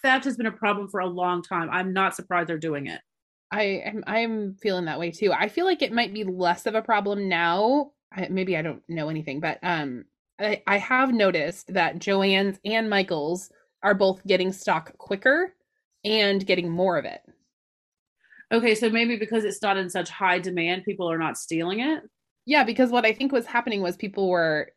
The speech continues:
Speaker 2: stealing it. I mean, if we could just pay people living wages, they may not have to do these things. So,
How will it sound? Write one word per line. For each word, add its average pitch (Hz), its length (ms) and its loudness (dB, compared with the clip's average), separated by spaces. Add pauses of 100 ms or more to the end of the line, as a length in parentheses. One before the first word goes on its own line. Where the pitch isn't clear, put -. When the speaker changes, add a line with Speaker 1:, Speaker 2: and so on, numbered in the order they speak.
(140)
Speaker 2:
stealing 285 460 2
it. 170 240 0
I 202 80 -2
mean, 180 380 -2 (280)
if 202 160 -4
we 233 100 -2
could 220 100 -2
just 202 180 -2
pay 180 140 0
people 175 260 -2
living 156 280 0
wages, 147 320 -2
they 160 240 -2
may 165 200 -4
not 147 200 -6
have 156 140 -8
to - 80 -16
do 160 120 -4
these 143 180 -6
things. 139 300 -8
So, 143 280 -2